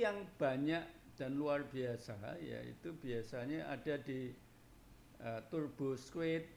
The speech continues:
ada kalau enggak kadang-kadang bergabung dengan di visual effect itu ada action visual effect di situ juga,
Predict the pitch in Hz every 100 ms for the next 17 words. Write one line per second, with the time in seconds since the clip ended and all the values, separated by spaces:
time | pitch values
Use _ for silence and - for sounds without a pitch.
0 | - - 131 120 143 139 143 - 139 151
1 | 147 165 139 - 139 127 131 127 156 147
2 | 127 135 113 - 139 123 120 117 113 104
3 | 123 - 135 123 120 131 131 - 117 160
4 | 151 120 127 - 143 - - 160 127 131
5 | 120 135 131 123 156 170 185 117 127 117
6 | 147 143 - 127